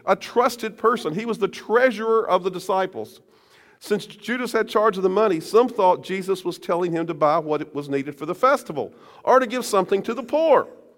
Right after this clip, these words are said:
And as soon as Judas had taken the bread, he went out, and it was night." Why didn't everybody understand it was Judas? Because they, they were blinded to the fact that they trusted him. He was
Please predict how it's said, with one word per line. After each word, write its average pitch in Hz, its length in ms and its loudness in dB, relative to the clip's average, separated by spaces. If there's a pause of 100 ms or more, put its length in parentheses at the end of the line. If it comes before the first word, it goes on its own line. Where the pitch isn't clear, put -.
(420)
And 196 120 4
as 190 80 2
soon 254 200 -2
as 208 100 -4
Judas 226 280 -6
had 208 120 2
taken 220 300 0
the 226 80 -2
bread, 196 240 0
he 214 80 -6
went 175 200 2
out, 180 200 2
and 151 80 -4
it 160 60 -4
was 170 120 -6
night." 185 400 0 (1400)
Why 120 120 -2
didn't 143 120 -2
everybody 160 440 -6 (300)
understand 151 460 -4
it 156 40 -8
was 156 120 -14
Judas? 156 460 -12 (1120)
Because 202 280 -6
they, 196 220 -4 (320)
they - 80 -4
were 196 140 0
blinded 190 480 -2
to 175 80 -6
the 160 100 -6
fact 185 300 -4
that - 240 -10
they 180 100 -4
trusted 180 600 -8
him. 147 180 -2
He 175 100 -6
was 185 220 -6